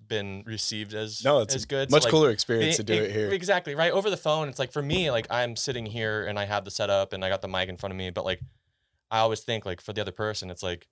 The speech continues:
Speaker 1: whether they're just holding the phone to their, their face or AirPods, it's like, are you guys just, like, sitting there?
Speaker 2: Yeah.
Speaker 1: Like, listening? Like, what are you doing? Like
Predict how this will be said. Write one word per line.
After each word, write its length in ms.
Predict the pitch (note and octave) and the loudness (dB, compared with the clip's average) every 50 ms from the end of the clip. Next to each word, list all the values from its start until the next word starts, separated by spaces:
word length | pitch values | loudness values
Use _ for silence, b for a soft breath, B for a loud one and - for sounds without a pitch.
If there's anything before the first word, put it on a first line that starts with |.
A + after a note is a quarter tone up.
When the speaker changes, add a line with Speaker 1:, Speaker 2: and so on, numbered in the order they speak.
| _ _ _ _ _ _ | _ _ _ _ _ _
Speaker 1:
whether 260 | - A2+ G#2 G#2 G2+ | -2 -2 0 0 0
they're 240 | F#2+ G#2 G2 F#2+ F#2+ | 0 0 -2 -2 -2
just 200 | F2+ G2 F2+ - | -2 -4 -6 -6
holding 260 | - G#2+ G#2 G2 G2 | -6 -6 -4 -4 -4
the 80 | F#2+ F#2 | -6 -8
phone 360 | - - G2 G2 F#2+ F#2+ F#2 | -6 -4 -4 -4 -4 -6 -8
to 100 | - - F#2+ | -10 -8 -6
their, 300 | G2 F#2 F2+ F2+ F2+ - - | -4 -4 -4 -4 -6 -6 -8
their 100 | G2+ G2 | -10 -10
face 400 | - - - G2 F#2 F#2 F2+ - | -8 -4 -4 -2 -2 -2 -2 -4
or 320 | - G2+ F#2+ F#2 F#2 F2+ - - | -4 -4 -4 -4 -4 -6 -6 -4
AirPods, 460 | F#2+ F#2+ F#2+ - G2+ F#2 F#2 F2+ F2+ | -4 -4 -2 -2 -2 -2 -2 -4 -6
it's 100 | G2 - | -6 -4
like, 200 | G2+ F2+ F2 _ _ _ _ _ _ _ _ _ _ _ _ _ _ _ _ _ _ _ _ _ _ _ _ _ _ _ _ - | -4 -4 -4 _ _ _ _ _ _ _ _ _ _ _ _ _ _ _ _ _ _ _ _ _ _ _ _ _ _ _ _ -16
are 80 | - | -14
you 60 | G2+ G#2 | -12 -10
guys 160 | B2 B2 - | -10 -10 -12
just, 200 | - F2+ - - | -12 -14 -16 -18
like, 140 | G#2 - - | -18 -18 -18
sitting 360 | - - G2+ F#2 G#2+ A#2 A#2+ | -16 -16 -14 -12 -12 -12 -12
there? 220 | B2+ C3 C#3 C#3 _ - | -14 -14 -16 -18 _ -10
Speaker 2:
Yeah. 100 | - - - - - | -8 -6 -6 -6 -6
Speaker 1:
Like, 160 | F#2 F2+ - | -8 -12 -12
listening? 420 | F#2+ F#2 G2 - - B2 B2+ C3 B2 | -10 -10 -10 -10 -10 -10 -10 -10 -10
Like, 220 | G#2 F2+ E2+ - | -10 -12 -12 -12
what 80 | - A2 | -14 -14
are 40 | C3 | -14
you 60 | B2+ | -12
doing? 320 | G2 G2+ B2+ C#3+ G#2+ E2+ E2+ | -10 -10 -10 -10 -10 -10 -12
Like 180 | E2+ E2 E2+ | -12 -12 -12